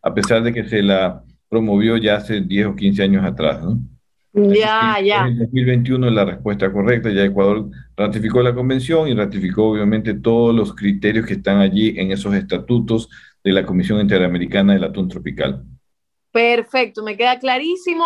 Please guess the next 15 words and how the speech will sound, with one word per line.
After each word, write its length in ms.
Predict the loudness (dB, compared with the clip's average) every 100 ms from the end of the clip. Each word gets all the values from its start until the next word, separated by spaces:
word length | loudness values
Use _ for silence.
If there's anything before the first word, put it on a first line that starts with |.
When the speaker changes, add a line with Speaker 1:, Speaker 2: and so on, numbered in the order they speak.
| -2
Speaker 2:
Y 100 | 0
la 160 | 0 0
última 460 | -2 -4 -4 -2
pregunta 680 | -2 -4 -4 -6 0 0 0 _ _ _ _ _ _
es, 420 | -2 0 0 -6 _
en 140 | -8 -6
la 140 | -6
Comisión 380 | -6 -6 -4 -2
Interamericana 720 | 0 0 0 -2 -4 -2 -4 -2
del 100 | -4
Atún 260 | -4 -6
Tropical, 640 | -4 -2 -4 -4 -4 -4 -6
ciat, 560 | -10 -6 0 0 0 -2
¿Ecuador 440 | -2 0 0 -2
es 240 | -4 -6